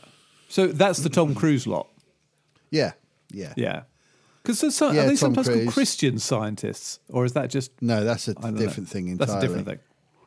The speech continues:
Speaker 1: thing. Okay.
Speaker 2: Yeah.
Speaker 1: Okay.
Speaker 2: <clears throat> Yeah,
Speaker 1: Wow.
Speaker 2: Scientology is, um, controversial.
Speaker 1: Mm-hmm.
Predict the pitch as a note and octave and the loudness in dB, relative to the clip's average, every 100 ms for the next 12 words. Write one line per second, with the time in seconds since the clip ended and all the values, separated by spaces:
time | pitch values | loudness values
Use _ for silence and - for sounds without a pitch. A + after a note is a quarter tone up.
0 | - - - B2+ _ _ _ - A#2+ G#2+ | -20 -18 -18 -20 _ _ _ -8 -4 -4
1 | G2 - - D#3 - - - _ _ _ | -6 -10 -6 -4 -4 -6 -12 _ _ _
2 | _ _ _ - B2 A2 - F3+ F3+ D#3+ | _ _ _ -8 -4 -4 -2 -2 0 0
3 | C#3 A2+ B2 A#2 A2+ G#2 B2+ A#2 A#2 A2 | 0 0 -2 -2 -2 -4 -2 0 0 -2
4 | G2+ _ _ _ _ _ _ _ _ _ | -8 _ _ _ _ _ _ _ _ _
5 | - _ _ _ - C#3+ - A#2 B2+ B2 | -20 _ _ _ -4 -4 -2 -2 0 0
6 | G2+ - F#2+ A2+ C#3 _ _ _ _ _ | 0 -6 -8 -8 -10 _ _ _ _ _
7 | _ _ _ _ _ - C#3 A#2 | _ _ _ _ _ -4 -2 -2